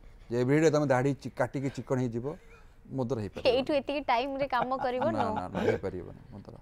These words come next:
Speaker 1: ହେଇପାରୁନି କେବେ। ମୁଁ ତ କାମ ମାଗିପାରେ ନା କାହାକୁ।
Speaker 2: ଆଚ୍ଛା, ଏମିତି
Speaker 1: Even ମୁଁ ଗୋଟେ ଇନସିଡେଣ୍ଟ କହୁଛି ଆପଣଙ୍କୁ, ସୁଟିଂ ଚାଲୁଥିଲା, ନା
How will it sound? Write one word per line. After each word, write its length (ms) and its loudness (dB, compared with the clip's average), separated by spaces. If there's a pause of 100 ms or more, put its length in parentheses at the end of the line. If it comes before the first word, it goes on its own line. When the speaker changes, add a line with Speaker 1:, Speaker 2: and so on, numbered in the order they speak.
(100)
Speaker 1:
ହେଇପାରୁନି 320 -6
କେବେ। 200 -10 (360)
ମୁଁ 160 -14
ତ 60 -2
କାମ 280 2
ମାଗିପାରେ 360 0
ନା 140 -6
କାହାକୁ। 340 -8 (140)
Speaker 2:
ଆଚ୍ଛା, 160 0
ଏମିତି 440 0 (280)
Speaker 1:
Even 220 8
ମୁଁ 140 6
ଗୋଟେ 140 6 (300)
ଇନସିଡେଣ୍ଟ 400 0
କହୁଛି 220 0
ଆପଣଙ୍କୁ, 300 -4 (180)
ସୁଟିଂ 240 0
ଚାଲୁଥିଲା, 360 -2 (420)
ନା 120 2